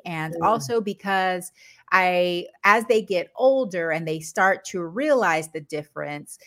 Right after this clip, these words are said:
Speaker 1: then it can create a, a little bit of conflict and food issues there. So you may wanna approach it that way. You may wanna approach it a different way. It's really up to you. But in general, I believe that when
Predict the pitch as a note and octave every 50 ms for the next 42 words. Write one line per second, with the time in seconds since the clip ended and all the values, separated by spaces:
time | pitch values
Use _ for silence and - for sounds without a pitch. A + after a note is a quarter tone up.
0 | - _ _ - E3+ G3+ F#3 F3+ F3+ - G3+ G#3 G3+ - - A3 A3 A3 G#3+ -
1 | - A#3+ A3 G#3 G#3 G3+ G3+ - - F#3+ G3 - - - - - F#3+ G#3+ A#3+ C4+
2 | C#4+ C#4+ C#4 A3+ B3 A#3+ A#3 A#3 A#3 - - G#3+ G#3 G#3 - - G#3 F#3+ - -
3 | F#3+ F3 E3 - - - G3 F3+ F3 - - D#3 E3 - - F3 D#3+ D#3 D3+ -
4 | - - - - - - - - - - _ - - A#3 G#3+ G#3 G3 - A3 G#3+
5 | B3+ C#4+ D4+ D4 D4 C4+ B3 B3 A#3+ A#3 A#3 A#3 A3+ A#3 - A3+ A3 A3 - A3+
6 | A3 - A3 G3+ G3+ A3+ A3+ A3 G#3+ A#3 A#3+ A#3 A#3 A#3 A#3 A#3 A3+ A#3 A#3 A3+
7 | - A#3 A3+ A3+ A3+ B3 A#3+ A#3+ A3 G3+ A3+ A3+ A3+ - G#3 F3+ - - - -
8 | - - - - _ _ - - - - G3 A#3 B3+ C4 B3+ - - F3+ G3 F#3+
9 | - - - G#3+ G3 F3+ F#3 G3 F#3 D#3 D3 C#3 - - - - - _ - D#3+
10 | G3 F#3+ F3+ - - - _ _ _ _ _ _ _ _ _ - A#3+ A#3+ A#3 G#3
11 | G3+ - D4 D4+ D#4+ D#4 C#4 A#3+ G3+ F3+ F3 F3 - - _ - F#3 G3 A3 A#3+
12 | B3 G#3 G#3+ G3 E3+ E3 D#3+ D#3 D3+ D3+ D#3 D#3 - _ _ _ - F3 G3+ F#3+
13 | - - F#3+ F3+ G3 F#3+ G#3 A3+ B3 B3 A#3+ A3+ A3+